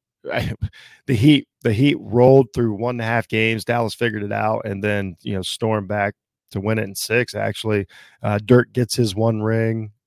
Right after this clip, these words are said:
um, you know, Hall of Famer, legend, Dirk Nowitzki. Not a, it was a, it was a great underdog, s-, so-called underdog series. Dallas was a better team than,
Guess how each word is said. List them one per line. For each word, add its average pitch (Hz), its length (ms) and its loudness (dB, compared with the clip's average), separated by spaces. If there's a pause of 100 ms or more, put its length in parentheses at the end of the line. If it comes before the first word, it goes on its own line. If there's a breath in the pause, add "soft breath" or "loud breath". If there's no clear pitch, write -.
um, 98 340 -10
you 92 60 -8
know, 92 100 -8
Hall 107 240 -2
of 101 80 -6
Famer, 104 520 -4
legend, 101 480 -2 (320 loud breath)
Dirk 113 180 0
Nowitzki. 101 560 -4 (1000)
Not 151 220 4
a, 113 140 0 (220)
it 131 40 -2
was 117 120 -2
a, 117 60 2
it - 120 -4
was 113 100 -4
a 110 60 -2
great 156 400 4
underdog, 135 600 6
s-, - 280 -10 (100)
so-called 123 420 2
underdog 117 440 2
series. 113 260 0
Dallas 127 320 4
was 104 80 -6
a 95 80 -2
better 101 260 -2
team 101 280 -8
than, 90 180 -10